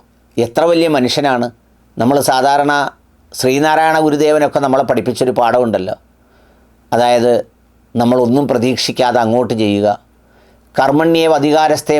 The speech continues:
മാ ഫലേഷു കഥാചന" എന്നൊക്കെ പറയുന്നത് പോലെ ഫലമിച്ഛിക്കാതെ കർമ്മം ചെയ്തുകൊണ്ടേയിരിക്കുക. എല്ലാവർക്കും ഇലക്ട്രൽ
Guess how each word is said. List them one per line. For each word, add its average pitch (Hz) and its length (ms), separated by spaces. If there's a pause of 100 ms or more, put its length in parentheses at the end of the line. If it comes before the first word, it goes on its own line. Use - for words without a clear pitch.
മാ 135 160
ഫലേഷു 135 420
കഥാചന" 131 420 (340)
എന്നൊക്കെ 127 340
പറയുന്നത് 127 460
പോലെ 120 200 (640)
ഫലമിച്ഛിക്കാതെ 175 920
കർമ്മം 151 340
ചെയ്തുകൊണ്ടേയിരിക്കുക. 151 1000 (800)
എല്ലാവർക്കും 175 600
ഇലക്ട്രൽ 160 400